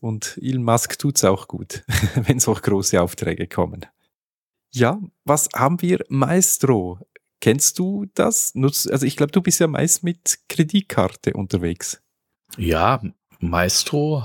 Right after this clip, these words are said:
Speaker 2: hat, ach, das ist so, so, sag ich mal, gefährliches, nicht Halbwissen, sondern, äh, muss, äh, es ist gefährliches, korrekt zu erzählen.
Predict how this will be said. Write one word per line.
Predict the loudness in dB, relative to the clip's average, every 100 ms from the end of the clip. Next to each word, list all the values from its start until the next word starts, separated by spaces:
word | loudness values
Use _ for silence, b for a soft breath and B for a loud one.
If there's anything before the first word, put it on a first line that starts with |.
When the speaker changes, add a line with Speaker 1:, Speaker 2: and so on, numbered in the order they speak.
| 0
Speaker 2:
hat, | 0 0 -6 -14 -20 B B B B B B B B
ach, | 2 4 4 2
das | 2 2
ist | 2 2
so, | 2 4
so, | 4 2
sag | 2 2
ich | 4
mal, | 2 2 0
gefährliches, | 2 2 2 2 2 0 2
nicht | 0 2
Halbwissen, | 0 2 0 0 0
sondern, | 0 0 0 -2 -2
äh, | -2 -2 -2 -2 -2 -2 -4 -6 -8 -10 -12 -12 -12 -14 -16 _
muss, | 0 2 0
äh, | -2
es | -2 0 0 0
ist | 2
gefährliches, | 4 4 2 -2
korrekt | -2 -4 -2
zu | -2
erzählen. | 0 -2 0 -2